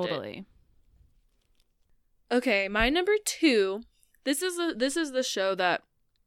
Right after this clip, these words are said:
Speaker 2: on my list that you have not seen, but I picked Crazy Ex-Girlfriend. She's in, there's, like, three main love interests, and at various times she's kind of in love triangles.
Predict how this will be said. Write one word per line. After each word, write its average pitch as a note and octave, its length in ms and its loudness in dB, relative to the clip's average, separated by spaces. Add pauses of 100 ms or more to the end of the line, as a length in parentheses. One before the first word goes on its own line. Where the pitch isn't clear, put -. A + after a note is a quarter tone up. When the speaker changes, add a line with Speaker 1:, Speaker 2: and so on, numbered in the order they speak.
(420)
Speaker 2:
on A3+ 140 0
my G3+ 100 -2
list F#3+ 220 -2
that F#3+ 240 2 (240)
you G3+ 140 -2
have G3+ 100 -2
not G3 280 -2
seen, F3+ 500 -10 (580)
but A#3 100 0
I A3+ 120 4
picked - 340 -2
Crazy B3+ 320 -2
Ex-Girlfriend. B3+ 880 -6 (640)
She's C#4+ 260 -6
in, D#4+ 240 -6
there's, C4+ 220 -2
like, C4+ 280 -2
three B3 280 -6
main G3 240 -4
love F3+ 180 -6
interests, G#3 440 -8
and G3 100 -6
at - 120 -6
various F3+ 440 -8
times F3 340 -10
she's E3+ 240 -12
kind F3 160 -14
of E3+ 100 -12
in F3 240 -18
love E3+ 220 -12
triangles. F3 400 -14